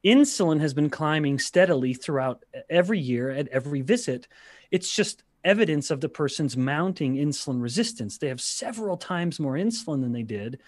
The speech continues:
It's not working as well in controlling glucose, but they have so much that it works well enough and the glucose is staying in check. And it's only once the body has reached this,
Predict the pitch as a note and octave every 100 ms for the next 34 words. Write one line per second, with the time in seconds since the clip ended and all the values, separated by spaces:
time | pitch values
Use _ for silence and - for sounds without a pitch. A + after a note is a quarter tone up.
0 | - - _ _ _ - C#3+ F3+ D3+ C3+
1 | F#3 - A3+ C#3+ A#2+ A2+ A#2 C3+ C#3 C#3+
2 | - B2+ B2+ F3 A3+ B2 B2 - _ _
3 | D3 E3+ D#3 E3 - D3 F3+ G3+ D3 C3
4 | C3+ D3 - C#3+ C3+ D3 A#3 G3+ - -
5 | _ _ _ - C#3+ C#3+ B2 C#3+ D3 B2+
6 | C3 - C#3 B2 B2 - E3+ D3+ C#3+ C3+
7 | G3+ C4 C4+ G3 G3 F#3 F3+ C#3 D3+ D#3
8 | C3+ C3 B2+ C#3+ - - C3 -